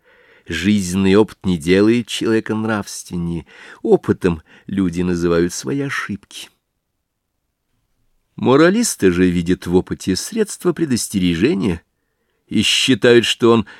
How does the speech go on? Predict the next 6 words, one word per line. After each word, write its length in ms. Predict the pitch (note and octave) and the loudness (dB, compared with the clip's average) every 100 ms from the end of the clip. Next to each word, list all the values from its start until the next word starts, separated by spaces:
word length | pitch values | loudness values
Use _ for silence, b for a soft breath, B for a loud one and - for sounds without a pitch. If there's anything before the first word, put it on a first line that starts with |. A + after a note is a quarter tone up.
| B | B
помогает 720 | - G2+ F#2+ G2 E3+ G#3+ G#3+ | 0 2 4 4 4 4 0
формированию 680 | - G#2 F2+ E2+ E2+ F2 F2 | 0 0 2 2 2 2 0
нравственности 1000 | F2 F2 A#2+ G3 - - F3 D#3+ - - | 2 2 0 -2 -6 -10 -8 -8 -8 -6
и 60 | F2+ | -6
характера 720 | F2 E2 G2+ D3 - - D3+ | -4 -2 0 -2 -6 -8 -8
человека. 600 | C3 - B2+ A#2+ A2+ - | -6 -4 0 0 -2 -8